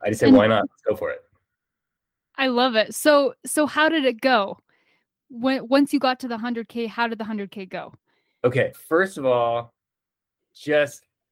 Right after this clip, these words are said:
Speaker 1: from the moment I, I went to pick up my packet the morning of the race, like, this is at, like, at four thirty in the morning,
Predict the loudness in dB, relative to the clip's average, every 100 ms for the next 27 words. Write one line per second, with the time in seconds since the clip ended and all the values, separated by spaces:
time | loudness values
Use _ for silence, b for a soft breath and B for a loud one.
0 | _ _ _ -2 -2 0 -2 -2 -2 -2
1 | -6 -8 -8 -6 -6 -8 -10 -8 -10 -12
2 | -16 -12 -8 -8 -8 -10 -10 -12 -8 -6
3 | -8 -8 -10 -8 -8 -6 -6 -8 -10 -12
4 | -12 -16 -20 _ _ _ -10 -6 -6 -6
5 | -4 -4 -4 -10 -12 _ -6 -6 -4 -6
6 | -8 -10 -8 -8 -10